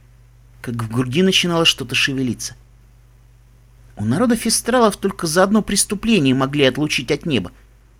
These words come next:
умышленное убийство жеребенка. Такого не случалось тысячи лет, но строчки были высечены в кристалле закона наравне с остальными.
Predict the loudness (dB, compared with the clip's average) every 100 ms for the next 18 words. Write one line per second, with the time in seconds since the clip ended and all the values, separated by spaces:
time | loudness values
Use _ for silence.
0 | -6 -2 0 0 2 2 2 0 -2 -2
1 | -4 -4 -4 -2 -2 -4 -6 -12 _ _
2 | _ _ _ _ _ _ -4 -4 2 4
3 | 6 4 0 2 4 4 2 -2 -4 -2
4 | -2 2 2 2 0 -20 _ _ _ _
5 | -20 -18 -6 -2 -2 -2 2 2 2 0
6 | -2 0 0 2 0 0 0 -2 -4 -4
7 | -6 -2 0 2 0 0 2 2 2 -4
8 | -20 -20 -2 4 6 6 6 2 0 0
9 | 2 0 -2